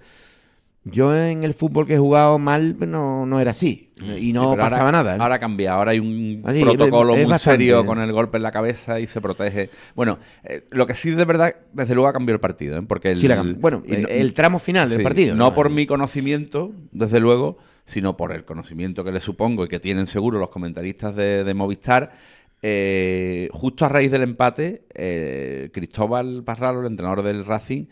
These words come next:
Speaker 3: saca al campo a su cuarteto atacante titular.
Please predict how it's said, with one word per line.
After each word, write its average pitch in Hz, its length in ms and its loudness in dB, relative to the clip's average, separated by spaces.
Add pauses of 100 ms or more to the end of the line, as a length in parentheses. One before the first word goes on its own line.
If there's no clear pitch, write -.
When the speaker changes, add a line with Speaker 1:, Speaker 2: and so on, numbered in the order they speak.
(340)
Speaker 3:
saca 143 480 0
al 147 120 -2
campo 151 380 -4
a - 40 -2
su 135 280 -8
cuarteto 135 680 2
atacante 131 680 -4
titular. 101 500 -6